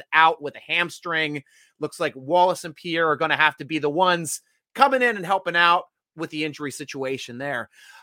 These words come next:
Now it is time for questions from Steeler Nation, sponsored by Manscaped. Make sure to go out and get the Platinum Package. They got the lawnmower trimmer. They got the Weed Whacker ear nose trimmer. They got the ball deodorant,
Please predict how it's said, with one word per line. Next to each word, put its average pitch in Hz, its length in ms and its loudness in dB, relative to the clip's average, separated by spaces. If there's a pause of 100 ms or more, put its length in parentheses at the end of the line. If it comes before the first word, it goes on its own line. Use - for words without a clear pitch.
Now 262 260 6
it 311 60 4
is - 140 -6
time 285 360 0
for 208 140 -4
questions 269 680 -2
from 170 200 -12
Steeler 247 340 0
Nation, 220 520 0 (140)
sponsored 320 540 2
by 160 200 4
Manscaped. 180 680 2 (180)
Make 285 160 4
sure 320 220 2
to 302 80 4
go 269 140 8
out 254 120 10
and 220 80 -10
get 214 120 -2
the 180 60 -10
Platinum 226 420 4
Package. 208 480 4
They 262 120 4
got 254 180 6
the - 60 -2
lawnmower 190 580 2
trimmer. 156 540 -4 (180)
They 269 120 4
got 269 180 6
the 226 80 2
Weed 214 240 -2
Whacker 202 340 6
ear 190 220 0
nose 175 320 -2
trimmer. 175 300 -4
They 226 100 2
got 277 140 6
the 226 80 0
ball 208 280 2
deodorant, 202 520 0